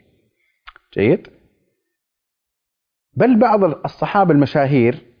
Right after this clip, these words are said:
يعني حتى يعني توفي النبي صلى الله عليه وسلم وهم غلمان بعد، صغار جدًا يعني. مثل عبد الله بن الزبير، يعني توفي النبي صلى الله عليه وسلم وعمره احدى عشر سنة.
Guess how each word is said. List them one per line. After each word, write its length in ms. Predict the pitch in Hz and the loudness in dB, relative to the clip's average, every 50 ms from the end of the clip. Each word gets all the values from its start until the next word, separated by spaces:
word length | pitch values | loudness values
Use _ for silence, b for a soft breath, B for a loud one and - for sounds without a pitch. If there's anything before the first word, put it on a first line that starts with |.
| _ _ _ _ _ _ _ - | _ _ _ _ _ _ _ -6
يعني 320 | 127 110 98 98 101 104 | -4 -4 -2 -2 -4 -6
حتى 460 | - - 139 127 - - 127 117 113 98 | -4 -8 -8 -8 -6 -4 -2 -2 -2 -2
يعني 160 | 95 101 98 | -4 -8 -8
توفي 320 | - - 156 196 - - | -4 -4 -4 -2 -2 -2
النبي 240 | 131 123 127 147 151 | -2 0 0 -2 -2
صلى 80 | 147 - | -2 0
الله 120 | 113 113 | -2 -2
عليه 100 | 104 104 | -2 -2
وسلم 200 | - 196 247 294 | -4 -2 -2 0
وهم 180 | 240 196 208 165 | 0 0 -2 0
غلمان 440 | 175 180 196 254 330 285 120 95 | 2 2 2 2 2 2 0 -2
بعد، 240 | 90 101 90 90 82 | -2 -4 -4 -6 -10
صغار 340 | - - 101 - 294 - 113 | -8 -10 -6 -4 -4 -4 -4
جدًا 300 | 113 143 175 131 104 - | -6 -10 -10 -8 -10 -10
يعني. 280 | - 73 - - - _ _ _ _ _ _ _ _ _ _ _ _ _ _ _ _ _ _ _ _ _ _ | -10 -10 -14 -16 -18 _ _ _ _ _ _ _ _ _ _ _ _ _ _ _ _ _ _ _ _ _ _
مثل 140 | - - 127 | -4 -2 -2
عبد 160 | 104 107 107 | 0 0 -2
الله 200 | 104 110 113 107 | 0 0 -2 -2
بن 140 | 104 107 98 | -2 -6 -8
الزبير، 500 | 90 101 104 104 127 113 110 - - _ _ _ _ _ _ _ _ _ _ - | -8 -8 -4 -2 0 0 0 -2 -6 _ _ _ _ _ _ _ _ _ _ -8
يعني 120 | 113 107 | -8 -8
توفي 300 | - - 151 151 - 117 | -4 -4 -6 -4 -2 -4
النبي 240 | 104 104 107 120 127 | -4 -2 -2 -4 -2
صلى 60 | - 101 | -2 -2
الله 100 | 87 87 - | -4 -4 -4
عليه 100 | 156 196 | -4 -2
وسلم 160 | 254 254 220 156 | -2 -2 -2 -2
وعمره 220 | - 208 226 220 | -4 -4 -4 -4
احدى 180 | - - - - | -6 -6 -8 -10
عشر 140 | 226 - - | -10 -10 -14
سنة. 280 | 120 - - 85 85 | -12 -12 -12 -12 -12